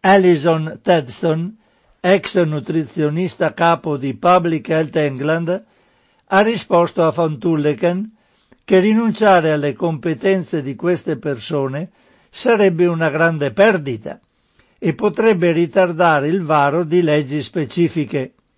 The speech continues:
Ma l'esperto non è caduto nella trappola e ha risposto con due argomentazioni più che solide.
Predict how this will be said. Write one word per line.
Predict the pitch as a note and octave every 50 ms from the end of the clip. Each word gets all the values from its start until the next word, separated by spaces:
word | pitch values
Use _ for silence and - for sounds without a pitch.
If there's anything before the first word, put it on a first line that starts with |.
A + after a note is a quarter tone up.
| _ _ _ _ _ _ _ _ _
Ma | - A3+ F#3+ G#3+
l'esperto | G#3+ A3+ A#3 - - - E3+ E3 E3 D3 - F3+ E3+
non | D3+ D3+ D3+ D#3 F3+
è | G3 F#3
caduto | - F#3+ E3 D3+ C3 D3+ D3+ D3 - D#3 C#3+ C3+
nella | C#3 C#3 B2+ B2+ B2+ A#2+
trappola | - - D3 - G2+ - - - - - C#3 - _ _ _ _ _ _ _ _ _ _ _ _ _
e | - - F3 G3
ha | G#3+
risposto | G#3+ A3+ G#3 - - A3 G3 E3+ D#3 A#2+ - - D#3+ -
con | - F3+ F3+ F3
due | E3+ F#3+ G3+ G3 F#3
argomentazioni | F3 D#3+ D3+ D#3 E3 D#3+ D#3+ D#3+ D#3+ C#3+ - E3+ D3 A#2+ - - D3+ C#3+ C#3 C3+ C3 C3+ D3+ F#3+ - _ _ _ _ _ _ _
più | - G#3+ G#3+ G#3 E3+
che | - - D#3
solide. | B2 - - E3+ D3+ C#3 C3 B2+ B2+ A#2 G#2+ A2 G#2 -